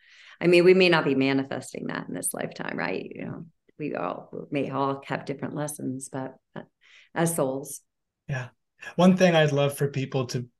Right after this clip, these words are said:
Speaker 2: try on is, you mentioned, like, it's a big spiritual claim, like the word you used. I would ask, invite, and, and invite everyone listening,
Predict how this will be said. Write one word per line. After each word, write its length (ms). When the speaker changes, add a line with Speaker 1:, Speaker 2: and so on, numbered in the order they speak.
Speaker 2:
try 320
on 400
is, 600
you 80
mentioned, 460
like, 240
it's 160
a 60
big 240
spiritual 480
claim, 400
like 160
the 80
word 160
you 80
used. 280
I 80
would 140
ask, 260
invite, 580
and, 120
and 240
invite 340
everyone 380
listening, 580